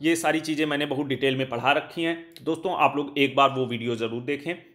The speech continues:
चैनल को एक बार दोस्तों सब्सक्राइब जरूर करें, विजिट जरूर करें चैनल को, और वो वीडियोज़ आप लोग जरूर देखिए।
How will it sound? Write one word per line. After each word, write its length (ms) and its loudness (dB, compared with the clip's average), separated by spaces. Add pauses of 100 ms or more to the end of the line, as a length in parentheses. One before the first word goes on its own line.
(100)
चैनल 240 2
को 120 -2
एक 120 -2
बार 100 4
दोस्तों 540 -6
सब्सक्राइब 540 0
जरूर 300 -4
करें, 260 0
विजिट 320 -4
जरूर 340 0
करें 160 0
चैनल 280 0
को, 340 -6 (100)
और 100 2
वो 140 2
वीडियोज़ 420 0
आप 160 2
लोग 160 0
जरूर 220 2
देखिए। 440 -6